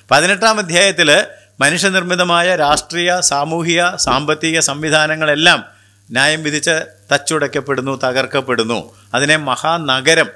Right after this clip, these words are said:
എന്നാണ് വിശേഷിപ്പിച്ചിരിക്കുന്നത്. പതിനെട്ടാം അധ്യായത്തിന്റെ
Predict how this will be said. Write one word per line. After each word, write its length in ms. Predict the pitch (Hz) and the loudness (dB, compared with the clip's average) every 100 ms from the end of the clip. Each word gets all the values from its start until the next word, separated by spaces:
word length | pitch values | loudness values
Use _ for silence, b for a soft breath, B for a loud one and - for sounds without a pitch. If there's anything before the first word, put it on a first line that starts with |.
| - _ | -20 _
എന്നാണ് 440 | 135 131 127 151 - | -6 -4 -4 -6 -8
വിശേഷിപ്പിച്ചിരിക്കുന്നത്. 880 | 131 135 120 123 113 110 107 107 107 | -4 -2 -2 -4 -6 -8 -6 -6 -2
പതിനെട്ടാം 380 | 131 135 143 143 | -2 0 -2 -2
അധ്യായത്തിന്റെ 600 | 139 143 147 160 175 | 0 0 0 -2 -2